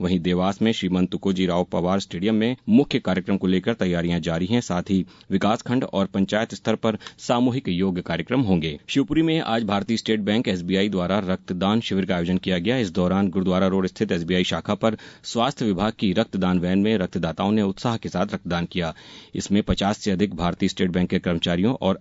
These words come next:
अन्य नागरिकों ने रक्तदान किया। सिक्किम में कल से शुरू हो रही कैलाश मानसरोवर यात्रा के सुचारू संचालन के लिए सभी तैयारियां पूरी कर ली गई हैं। राज्यपाल ओम प्रकाश माथुर कल सवेरे नाथुला दर्रे से यात्रा को हरी झंडी दिखाएंगे।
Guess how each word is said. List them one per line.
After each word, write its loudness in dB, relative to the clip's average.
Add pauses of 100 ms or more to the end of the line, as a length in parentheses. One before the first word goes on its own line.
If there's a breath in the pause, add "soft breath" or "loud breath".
(100)
अन्य 2
नागरिकों 0
ने 0
रक्तदान -6
किया। -6 (680)
सिक्किम -4
में 0
कल 0
से -4
शुरू 0
हो 2
रही 4
कैलाश 0
मानसरोवर 2
यात्रा 0
के -2
सुचारू 0
संचालन 2
के -2
लिए 2
सभी -2
तैयारियां 2
पूरी -2
कर -4
ली -2
गई 0
हैं। -2
राज्यपाल 0
ओम 2
प्रकाश -2
माथुर -2
कल 0
सवेरे 0
नाथुला 2
दर्रे 0
से 0 (320 loud breath)
यात्रा 0
को 2
हरी 0
झंडी -2
दिखाएंगे। -8